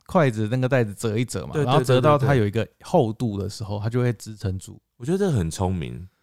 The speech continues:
Speaker 2: 我妈没有教过我这个件事。
Speaker 1: <laughs> 哇，你要骂你妈是不是？
Speaker 2: <laughs> 没有，我妈没有这样教过我，她就说直接放在桌上就好了。 <laughs>
Speaker 1: 没有拿卫生纸啊。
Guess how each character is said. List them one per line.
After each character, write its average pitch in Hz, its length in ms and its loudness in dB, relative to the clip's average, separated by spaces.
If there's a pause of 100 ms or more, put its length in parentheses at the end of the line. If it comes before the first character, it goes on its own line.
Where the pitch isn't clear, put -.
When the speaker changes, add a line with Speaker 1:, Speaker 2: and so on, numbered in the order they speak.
(120)
Speaker 2:
我 - 80 -20
妈 107 160 0
没 127 120 2
有 90 80 4
教 90 160 2
过 92 180 2
我 73 120 0
这 85 100 -6
个 82 80 -2
件 78 200 -2
事。 85 260 -8
Speaker 1:
<laughs> - 40 -6
哇， 127 60 0
你 113 80 2
要 123 100 4
骂 143 160 2
你 107 80 0
妈 101 260 -2
是 92 80 -4
不 92 80 -6
是？ 92 220 -8
Speaker 2:
<laughs> - 80 -20
没 117 180 -2
有， 120 60 -2
我 101 140 -2
妈 113 220 0
没 117 120 -2
有 92 120 0
这 92 120 -4
样 95 160 -2
教 85 160 0
过 82 160 0
我， 80 160 0
她 120 80 0
就 139 100 -2
说 131 200 0
直 104 100 -8
接 95 100 0
放 90 160 -2
在 92 60 2
桌 87 160 -2
上 80 180 -4
就 80 120 -4
好 71 160 -6
了。 50 120 -8 (640)
<laughs> - 680 -2
Speaker 1:
没 185 80 0
有 208 100 4
拿 165 140 4
卫 180 140 4
生 170 180 0
纸 117 160 -2
啊。 104 280 0